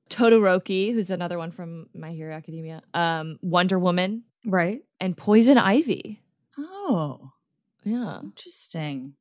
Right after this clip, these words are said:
Speaker 1: Yeah.
Speaker 2: That's a fascinating
Speaker 1: Cool.
Speaker 2: ranking.
Speaker 1: I know, right?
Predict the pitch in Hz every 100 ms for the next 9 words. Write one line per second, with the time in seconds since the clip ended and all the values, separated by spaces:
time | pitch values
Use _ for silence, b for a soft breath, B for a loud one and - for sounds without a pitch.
0 | _ 196 262 196 175 _ _ _ _ 302
1 | 370 254 202 196 226 240 240 285 294 -
2 | 180 190 _ 247 403 214 196